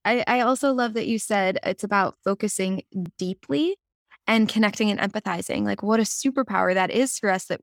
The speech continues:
just knowing that if we show up, we're innately gonna be able to connect with people at a deeper level, and people can feel that. And so how can we leverage that more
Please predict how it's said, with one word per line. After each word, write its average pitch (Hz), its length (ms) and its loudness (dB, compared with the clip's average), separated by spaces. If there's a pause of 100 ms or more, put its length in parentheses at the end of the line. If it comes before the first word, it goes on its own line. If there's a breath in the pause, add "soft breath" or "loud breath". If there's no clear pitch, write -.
(180)
just 214 200 -4
knowing 220 440 4
that 190 180 -4
if - 140 -4
we 233 160 2
show 214 260 0
up, 190 260 2 (300 soft breath)
we're 214 240 6
innately 202 480 2
gonna 196 180 -2
be 185 120 -2
able 185 140 -8
to - 100 -14
connect 190 320 -6
with - 160 -6
people 180 320 -2
at 185 160 2
a 180 80 2
deeper 175 260 -2
level, 170 280 0
and 180 120 -4
people - 240 -6
can 190 160 -6
feel 180 300 -2
that. 165 240 0
And 190 120 -2
so 185 120 -4
how 190 200 2
can 202 200 -2
we 190 120 0
leverage 180 440 -2
that 185 240 -2
more 196 500 4